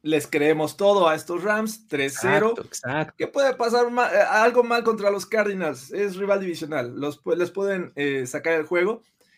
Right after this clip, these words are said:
Speaker 1: Y ahí llegó la primera derrota de la temporada de este equipo de Los Ángeles, totalmente inesperado, y por el marcador que mencionas, diecisiete puntos de diferencia, en la que vimos,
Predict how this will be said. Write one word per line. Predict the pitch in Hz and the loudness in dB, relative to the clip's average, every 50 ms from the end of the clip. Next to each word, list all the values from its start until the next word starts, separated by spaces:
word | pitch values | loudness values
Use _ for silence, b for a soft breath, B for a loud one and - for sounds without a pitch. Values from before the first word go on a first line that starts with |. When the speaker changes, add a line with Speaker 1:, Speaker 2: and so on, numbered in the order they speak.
| b b - | b b 0
Speaker 1:
Y | 151 | 2
ahí | 156 170 190 190 - | 2 2 2 -2 2
llegó | 170 180 175 170 175 | 2 2 2 4 2
la | 185 196 180 - | 0 0 0 -2
primera | 160 147 147 156 165 151 | -4 -4 -2 -2 -2 -2
derrota | 139 131 143 143 - 151 | -2 -4 -6 -6 -4 -6
de | 131 | -6
la | 117 110 | -6 -10
temporada | - 104 95 - 113 120 123 123 120 | -14 -16 -14 -10 -6 -4 -4 -2 -4
de | 120 117 | -4 -6
este | 120 - | -10 -14
equipo | _ _ 131 123 - 113 | _ _ -20 -14 -10 -10
de | 104 101 | -8 -8
Los | 92 95 - | -10 -12 -12
Ángeles, | 131 131 123 - 147 151 156 151 B B B B B | -12 -12 -6 -4 -2 -2 -2 -4 B B B B B
totalmente | - 127 139 156 156 165 165 156 165 | -12 0 0 2 2 2 -2 -2 -2
inesperado, | 147 135 120 - 147 147 156 170 190 - | -4 -4 -6 -4 0 2 2 2 2 0
y | - 117 | -2 -8
por | 123 - 156 147 | 0 2 2 2
el | 139 | 2
marcador | 135 135 131 - 135 147 170 - | 0 -4 -6 -4 -6 -6 -6 -6
que | 165 | -8
mencionas, | 147 139 123 123 - 156 143 123 - | -8 -8 -10 -8 -6 -6 -6 -6 -8
diecisiete | - 123 123 - - 175 175 196 | -10 -14 -14 -6 -6 -6 -6 -6
puntos | - _ 175 180 180 190 196 180 | -6 _ -4 -4 -2 -4 -4 -2
de | 165 147 | 0 -2
diferencia, | 135 123 _ 139 147 165 175 175 - 185 202 208 214 b b b b b b b b b | -2 -2 _ 0 0 0 0 0 0 0 0 0 -2 b b b b b b b b b
en | 139 156 160 | 0 2 4
la | 165 - - | 4 4 4
que | - 175 170 - - - | 4 2 2 2 -2 -6
vimos, | 156 208 240 277 269 - - _ | -4 -2 -2 -2 -4 -4 -10 _